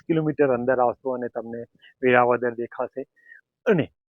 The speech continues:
બીજું, ધારો કે તમે ટ્રેનથી આવતા હોય તો મેઇન રેલવે સ્ટેશન છે ભાવનગર અને ભાવનગરથી એ આશરે પચાસ કિલોમીટર દૂર આવે છે. અને ફ્લાઇટની વાત કરીએ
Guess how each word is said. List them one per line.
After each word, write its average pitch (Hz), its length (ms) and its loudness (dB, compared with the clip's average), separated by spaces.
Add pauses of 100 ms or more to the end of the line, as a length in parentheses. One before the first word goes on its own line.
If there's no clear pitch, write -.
બીજું, 180 260 2
ધારો 123 220 2
કે 135 100 2
તમે 135 200 0
ટ્રેનથી 165 480 2
આવતા 123 280 4
હોય 120 180 0
તો 202 140 -4
મેઇન 165 460 0
રેલવે 151 300 -2
સ્ટેશન 135 380 -6
છે 127 120 -4
ભાવનગર 135 540 2
અને 139 160 -2
ભાવનગરથી 131 800 2
એ 117 80 0 (380)
આશરે 139 300 0
પચાસ 117 460 2
કિલોમીટર 117 360 -6
દૂર 110 240 -6
આવે 104 140 -10
છે. - 160 -14
અને 127 120 -8
ફ્લાઇટની 147 560 2
વાત 160 180 4
કરીએ 156 340 -2